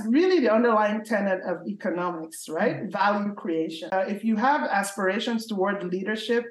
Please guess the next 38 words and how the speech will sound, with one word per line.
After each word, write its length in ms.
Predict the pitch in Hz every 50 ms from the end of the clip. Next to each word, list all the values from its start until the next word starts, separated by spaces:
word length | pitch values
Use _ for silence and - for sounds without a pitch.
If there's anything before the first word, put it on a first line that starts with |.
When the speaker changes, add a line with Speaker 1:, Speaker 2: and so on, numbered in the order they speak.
| - _ _ _ _ _ _ -
Speaker 1:
in 180 | 196 202 202
anything 800 | 202 220 226 247 269 269 262 262 254 240 220 220 220 220 220 202
that, 280 | 196 190 185 180 175 180
in 120 | 214 214
any 240 | 214 226 262 269 262
profession, 640 | - 302 277 - - 254 - 170 - - 190 208 240 233
in 120 | 190 180
any 480 | 185 - 196 202 214 208 202 202 208 - - - _ _ - -
area 300 | 214 214 214 202 196 185
of 60 | -
competence 500 | - 214 208 208 208 240 220 196 185 -
that 180 | - 175 165 -
you 120 | 180 165 165
have, 240 | 160 151 156 165 - - _ _ _ _ _ _
you 120 | - 226 247
need 160 | 311 392 440
to 60 | 415
make 200 | 247 226 233 247 247
sure 140 | 277 269
that 160 | 240 214 180 180
what 200 | 208 220 220 -
you're 200 | 254 220 185 -
doing 340 | 202 202 208 220 233 226
today 540 | - - 180 - 180 175 180 208 254 311 311 294 - _ _ _ _ -
is 160 | 208 202 -
creating 540 | - - - 233 214 226 226 233 226 208 190
measurable 540 | 190 190 196 202 196 190 185 180 180 175 165
value. 440 | 160 165 160 156 165 156 151 147 147 - _ _ -
Speaker 2:
Mm-hmm. 180 | 175 185 170 147 - - - - _ _ -
Speaker 1:
And 200 | 214 220 226 220
that 240 | 220 220 220 226 220
you, 100 | 220 220 -
and 180 | 220 220 214
you 140 | 202 277 330
can 240 | 320 359 320 302 277
measure 400 | 269 277 320 320 320 311 262 190
it. 100 | 170 170 180
It's 140 | 196 - 202